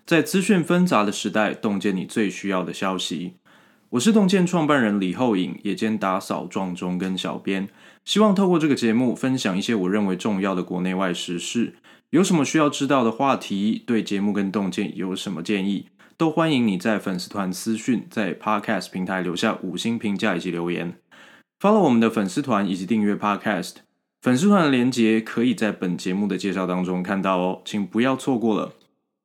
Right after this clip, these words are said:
好，今天是我们的第十一集的 Podcast。那我今天想要讨论的主要的话题是包含提一些美国经济的状况，以及呢，呃，美国最近这些种族歧视的问题，及我自己个人在这边生活的一些经验跟分享。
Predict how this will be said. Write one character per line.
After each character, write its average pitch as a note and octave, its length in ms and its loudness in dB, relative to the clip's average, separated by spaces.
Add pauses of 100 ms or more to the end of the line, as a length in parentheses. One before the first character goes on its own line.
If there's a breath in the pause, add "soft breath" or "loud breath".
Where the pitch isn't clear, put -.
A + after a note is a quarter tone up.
(140)
好， A#2+ 140 2
今 G3 200 4
天 A#3 120 8
是 A3+ 140 4
我 D#3+ 80 6
们 A2 100 6
的 G#2+ 60 4
第 C3 260 0
十 A2+ 200 -2
一 A#2 180 0
集 E2 300 -6
的 G#2 100 -6
Podcast。 F2+ 540 -4 (480 soft breath)
那 B2 240 4
我 G#2+ 100 2
今 D3+ 160 0
天 E3+ 140 2
想 A#2 180 2
要 B2 80 2
讨 G2 200 0
论 A2+ 180 4
的 G2+ 260 0
主 A2 240 -2
要 D#3 140 4
的 B2+ 80 2
话 C#3 160 2
题 G#2+ 180 0
是 A#2 380 0
包 D3 160 4
含 A#2+ 180 2
提 A#2 220 -2
一 - 20 0
些 C#3+ 180 0
美 A2 220 0
国 G2 140 -2
经 B2+ 180 -2
济 C3 140 2
的 A2+ 40 2
状 A#2 220 0
况， A#2+ 240 0
以 G2+ 100 -2
及 G2+ 300 -2
呢， A#2+ 240 2 (380 loud breath)
呃， A2 200 4
美 G2+ 200 4
国 G#2+ 180 0
最 B2+ 260 2
近 A2+ 300 0
这 G#2+ 140 -2
些 A2 200 0
种 G2+ 200 -4
族 G2+ 160 -6
歧 A2 200 -4
视 C3 200 0
的 G#2+ 80 4
问 A2+ 180 2
题， F#2 280 -6 (380 loud breath)
及 G2+ 360 -2
我 G2 180 -2
自 B2 140 -4
己 G#2+ 80 0
个 G#2 180 -2
人 F#2+ 160 0
在 G2 160 -2
这 G2 100 -6
边 F#2+ 160 -2
生 F#2+ 220 -6
活 F#2 140 -4
的 F2 80 -2
一 F2+ 100 -4
些 F2+ 500 -4
经 A2 220 -2
验 A2 220 0
跟 G2 160 -4
分 G2+ 200 -4
享。 F#2 220 -6